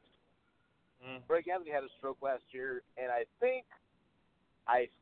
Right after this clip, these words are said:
think he has, I don't know for sure, stents in his, I'm not sure, but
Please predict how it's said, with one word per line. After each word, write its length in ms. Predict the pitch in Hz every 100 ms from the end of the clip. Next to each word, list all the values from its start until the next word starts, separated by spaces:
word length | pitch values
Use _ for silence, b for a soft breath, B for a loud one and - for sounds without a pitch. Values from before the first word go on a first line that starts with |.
| -
think 240 | 214 226 - -
he 180 | 160
has, 360 | 147 147 147 147 135 _ _ _ _ _ _ _ _ _ _ -
I 100 | 139
don't 160 | 131 123
know 180 | 123 -
for 80 | 113 -
sure, 240 | 113 110 113 - -
stents 260 | 147 147 - - - _ -
in 100 | 127
his, 120 | 123 - - _ _
I'm 120 | 135 127
not 120 | 117 -
sure, 200 | 107 104 - _ _ _ - - _ -
but 180 | 135